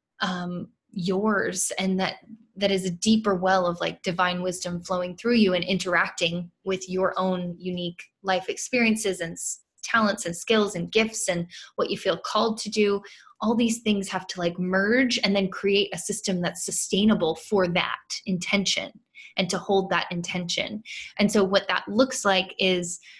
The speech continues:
um, a couple different things. One is the way in which you actually show up and do the work and, like, the timing of when you're doing certain things so that you're optimizing and leveraging your brain and body and what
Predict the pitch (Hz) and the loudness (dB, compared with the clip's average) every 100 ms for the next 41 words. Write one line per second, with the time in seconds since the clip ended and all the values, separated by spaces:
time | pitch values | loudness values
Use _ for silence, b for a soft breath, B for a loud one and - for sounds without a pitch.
0 | B _ 190 175 170 - 214 - 294 262 | B _ 0 2 0 -2 -2 0 4 4
1 | 196 185 175 - 170 165 170 - 220 247 | 4 0 -2 0 0 0 -4 -2 4 4
2 | 311 302 202 180 180 196 175 170 - - | 4 2 2 4 4 4 4 0 0 -2
3 | 175 180 185 - - 185 180 - 180 180 | -2 -4 -4 -4 -4 -2 -2 0 2 2
4 | 180 180 165 170 - - 208 196 196 190 | 2 0 0 -4 -12 -4 0 2 0 -2
5 | 190 180 175 196 196 185 170 - - - | 0 2 2 2 0 -2 -4 -6 -6 0
6 | 208 202 170 165 175 185 180 185 185 254 | 2 2 0 -2 -2 0 0 0 4 8
7 | 277 240 240 226 226 226 240 254 214 190 | 8 6 4 2 2 4 4 2 2 2
8 | - 185 - 170 180 240 240 262 269 311 | 2 0 0 -2 -2 0 2 2 2 2
9 | 311 196 180 175 175 185 202 190 190 185 | 2 2 2 0 2 0 2 2 0 -2
10 | B B 202 180 185 185 185 180 170 165 | B B -2 0 2 2 4 2 2 2
11 | 180 226 285 302 196 185 185 | 4 4 2 0 0 0 2